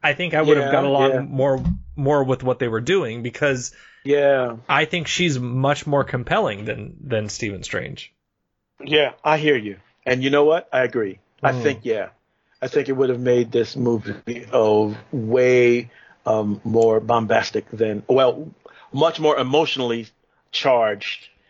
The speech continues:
Speaker 2: if it were, if it was Wanda's story
Speaker 1: Mm-hmm.
Speaker 2: and her battle, battle against the corruption of the Darkhold, even if it would have ended the same way.
Speaker 1: Yeah,
Speaker 2: right?
Speaker 1: even if. Yeah, even if you give me
Speaker 2: Yeah.
Speaker 1: that first third and it's just her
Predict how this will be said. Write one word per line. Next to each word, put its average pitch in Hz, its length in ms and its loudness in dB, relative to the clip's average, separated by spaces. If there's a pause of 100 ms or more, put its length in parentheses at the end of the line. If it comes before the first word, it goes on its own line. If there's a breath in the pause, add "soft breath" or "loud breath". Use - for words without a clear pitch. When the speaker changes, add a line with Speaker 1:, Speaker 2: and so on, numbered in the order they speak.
(160 soft breath)
Speaker 2:
if 127 160 -4
it 127 40 -2
were, 117 320 0
if - 180 -2
it 120 60 2
was 113 300 0
Wanda's 117 520 0
story 101 480 -2 (300)
Speaker 1:
Mm-hmm. 123 240 0
Speaker 2:
and 117 120 2
her 143 220 2
battle, 120 500 0 (200)
battle 123 340 2
against 117 380 -6
the 117 80 -8
corruption 117 460 0
of 104 60 -6
the 110 60 -8
Darkhold, 110 680 0 (300 loud breath)
even 226 300 4
if 208 140 2
it 175 80 0
would 165 100 4
have 147 100 -6
ended 151 240 -2
the 135 60 -4
same 131 340 0
way. 113 380 -2
Speaker 1:
Yeah, 156 140 2
Speaker 2:
right? 117 160 4
Speaker 1:
even 180 180 0
if. - 380 -4
Yeah, 160 160 0
even 202 260 -2
if 208 100 -4
you 208 100 0
give 180 180 -2
me 143 60 4
Speaker 2:
Yeah. 135 160 4
Speaker 1:
that 107 100 -2
first - 360 -4
third 165 380 2
and 131 180 0
it's 135 200 0
just 135 240 -2
her 147 460 2